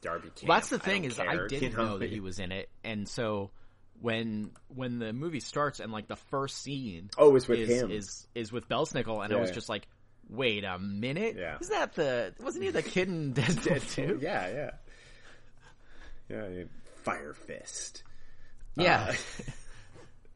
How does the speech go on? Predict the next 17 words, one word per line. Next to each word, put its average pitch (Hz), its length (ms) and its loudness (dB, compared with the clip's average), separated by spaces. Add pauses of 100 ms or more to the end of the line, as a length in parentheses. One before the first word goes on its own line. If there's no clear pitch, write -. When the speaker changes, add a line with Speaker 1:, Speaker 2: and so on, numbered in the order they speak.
Speaker 2:
Yeah, - 120 -2
he's, 143 240 0
he's, 143 320 -4
he's, 131 320 -2
uh, 123 400 4
he's, - 240 -2
he's 139 160 -4
getting 143 240 0
older. 147 320 0 (140)
<laughs> 185 220 0
Speaker 1:
Yeah, 101 400 2 (220)
yeah. 62 240 -6 (1200)
Um, 78 400 -14 (2250)
yeah, 101 180 0
he's 90 120 -4
actually, 78 460 -6
um, 71 360 -8